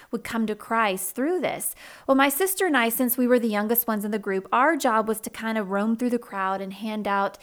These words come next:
some Christian literature. And one day, as we were doing that, we stumbled across this little boy.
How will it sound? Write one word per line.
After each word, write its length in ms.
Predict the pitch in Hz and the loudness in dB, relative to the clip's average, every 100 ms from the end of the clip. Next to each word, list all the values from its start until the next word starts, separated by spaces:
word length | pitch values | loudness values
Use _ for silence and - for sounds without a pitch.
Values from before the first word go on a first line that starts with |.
| - - | -20 -18
some 240 | - - 226 | -4 -2 -2
Christian 480 | - 220 - 214 202 | -2 -4 -2 -4 0
literature. 500 | 254 269 269 202 180 | 2 0 -2 -4 -2
And 240 | 190 208 | -2 0
one 280 | 247 359 381 | 0 0 0
day, 300 | 247 208 202 | 0 2 0
as 120 | 202 | -2
we 140 | 208 | -4
were 120 | 202 202 | -2 -4
doing 420 | 269 349 330 214 | -2 -2 -2 -4
that, 280 | 190 185 - - - - | -4 -6 -8 -20 -12 -8
we 80 | |
stumbled 500 | 214 - 226 233 262 | -6 0 0 2 2
across 440 | 254 254 202 190 190 | 0 -4 -14 -12 -10
this 280 | - 190 196 | -8 -8 -6
little 300 | 190 190 190 | -6 -4 -6
boy. 560 | 180 175 160 123 214 | -6 -8 -8 -12 -16